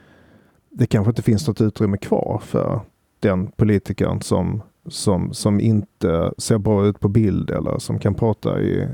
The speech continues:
i one-liners men som har djupa ämneskunskaper. Jag har inte gjort någon uppföljning på det där och inte tittat särskilt noggrant på det, men det är klart att, eh, i alla fall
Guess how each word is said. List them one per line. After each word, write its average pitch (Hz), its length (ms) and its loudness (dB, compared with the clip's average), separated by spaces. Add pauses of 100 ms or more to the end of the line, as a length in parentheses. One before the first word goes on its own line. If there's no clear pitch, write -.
(160)
i 104 340 0
one-liners 92 1080 -2
men 101 240 0
som 107 200 0
har 110 160 2
djupa 110 320 0
ämneskunskaper. 110 920 -2 (1700)
Jag 139 160 2
har 131 60 6
inte 143 140 0
gjort 160 140 4
någon 127 140 4
uppföljning 131 1000 0
på 170 180 -2
det 170 100 2
där 101 240 2
och 101 100 2
inte 117 160 -4
tittat 120 520 -2
särskilt 113 520 -4
noggrant 120 520 0
på 113 240 2
det, 98 100 0
men 110 360 -2 (240)
det 135 140 0
är 135 60 2
klart 143 400 0
att, - 360 -2 (680)
eh, 117 420 -2
i 147 60 6
alla 151 200 4
fall 131 460 2